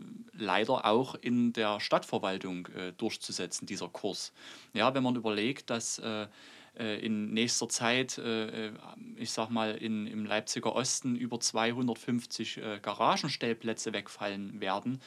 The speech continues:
Das sind hundertneunzig in Anger-Grottendorf und nochmal fünfzig, sechzig in Stötteritz.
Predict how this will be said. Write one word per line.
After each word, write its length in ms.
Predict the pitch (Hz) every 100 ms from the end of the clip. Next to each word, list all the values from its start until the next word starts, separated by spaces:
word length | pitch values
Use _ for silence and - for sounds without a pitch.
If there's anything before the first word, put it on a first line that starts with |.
| - - -
Das 140 | 107
sind 100 | 110
hundertneunzig 800 | 104 123 113 117 120 123 127 117
in 260 | 117 110 101 - - _ _ _ _ - -
Anger-Grottendorf 880 | 127 117 117 135 135 139 139 143 127
und 260 | 110 104 - - - -
nochmal 540 | 117 113 113 107 107 -
fünfzig, 680 | - 127 127 - - 113
sechzig 540 | - 123 120 - 120 117
in 100 | 107
Stötteritz. 680 | - 120 135 131 147 -